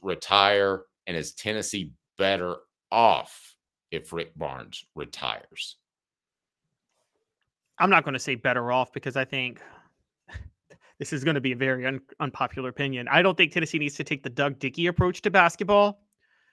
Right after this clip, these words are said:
Speaker 2: because there is clearly financial value to being relevant. But they can take the approach to basketball of if we're just in the N C double A tournament conversation every year, it's fine because we're gonna get people showing up for the games.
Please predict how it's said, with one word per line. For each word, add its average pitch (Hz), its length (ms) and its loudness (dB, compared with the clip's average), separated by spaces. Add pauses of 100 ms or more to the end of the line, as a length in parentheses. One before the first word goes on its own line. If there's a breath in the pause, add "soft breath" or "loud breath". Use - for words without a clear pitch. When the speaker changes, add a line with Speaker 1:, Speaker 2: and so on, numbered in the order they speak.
(360)
Speaker 2:
because 156 280 2
there 151 200 2
is 156 160 2
clearly 151 460 -2 (200)
financial 143 460 2
value 131 360 -2
to 143 100 -14
being 135 240 -4
relevant. 143 480 0 (720 soft breath)
But 196 140 2
they 285 100 2
can 349 100 0
take 269 160 -2
the 247 140 2
approach 180 360 2
to 175 80 -4
basketball 151 460 2
of 139 120 -2
if 135 120 -6
we're 156 120 -2
just 143 240 -4
in 147 80 -4
the 139 100 -4
N 139 80 -6
C 139 80 -10
double 135 160 -2
A 127 60 -4
tournament 131 360 -6
conversation 131 520 -8
every 131 180 -8
year, 123 200 -4
it's 120 120 -10
fine 120 300 0
because 123 200 -10
we're 127 60 -8
gonna 123 160 -8
get 123 140 -8
people 127 200 -8
showing 123 280 -10
up 120 80 -12
for 123 80 -16
the 123 80 -12
games. 123 480 -4